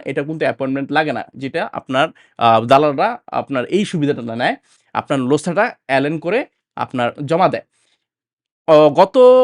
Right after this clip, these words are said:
বছর দুই হাজার চব্বিশ সালে অনেক নোলস্তা, এলকিউ নোলস্তা অ্যালেন করে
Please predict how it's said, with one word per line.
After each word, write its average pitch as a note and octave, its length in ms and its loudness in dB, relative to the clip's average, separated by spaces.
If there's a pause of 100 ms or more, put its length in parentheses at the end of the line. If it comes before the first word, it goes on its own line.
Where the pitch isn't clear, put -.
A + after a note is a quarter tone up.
(240)
বছর G3+ 400 2
দুই D#3+ 220 -2
হাজার F3 120 4
চব্বিশ G3+ 360 -4
সালে G3+ 240 2
অনেক A3+ 320 2
নোলস্তা, E3+ 360 0
এলকিউ G3 380 2
নোলস্তা E3+ 300 -2
অ্যালেন D3+ 300 2
করে E3+ 280 -4